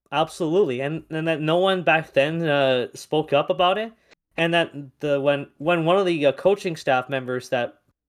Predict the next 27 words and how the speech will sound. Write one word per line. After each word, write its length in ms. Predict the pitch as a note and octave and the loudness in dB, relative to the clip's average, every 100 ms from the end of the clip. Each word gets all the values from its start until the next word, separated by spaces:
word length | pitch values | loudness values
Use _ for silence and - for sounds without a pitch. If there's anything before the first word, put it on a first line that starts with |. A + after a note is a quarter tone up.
| _ | _
spoke 300 | _ E3 E3 | _ 2 2
with 160 | E3 D#3+ | -2 -4
the 60 | B2+ | -8
player, 360 | - A3 E3+ C#3 | 0 2 2 0
like, 140 | C#3 | -4
the 80 | C3+ | -4
player 460 | - D3 C#3+ C#3 _ _ - | -2 0 0 -4 _ _ -6
told 240 | E3+ E3 | -6 -2
this, 220 | C#3+ - | -4 -2
uh, 100 | B2+ | -4
story 400 | A#2+ - G#3 E3+ | -2 0 2 2
to, 340 | - C3 A#2+ A2+ _ _ - | 0 -6 -6 -10 _ _ -2
and 80 | E3 | 0
then 160 | D#3 | 0
spoke 360 | - - F#3 F3+ | -8 4 4 4
up 160 | D3+ | -2
to 60 | - | -2
one 120 | D#3 | -6
to 100 | D3+ | -4
Memphis, 300 | D3+ E3+ E3+ | -2 -2 -2
said, 160 | - B2 | -6 -6
"We 100 | D3 | -6
should 180 | D3+ D#3 | -6 -6
report 300 | C3+ D#3+ D3+ | -4 -6 -8
this 140 | D3 | -12
to 80 | C#3 | -14
police." 500 | C3 D3 D#3+ C3+ | -8 -6 -6 -10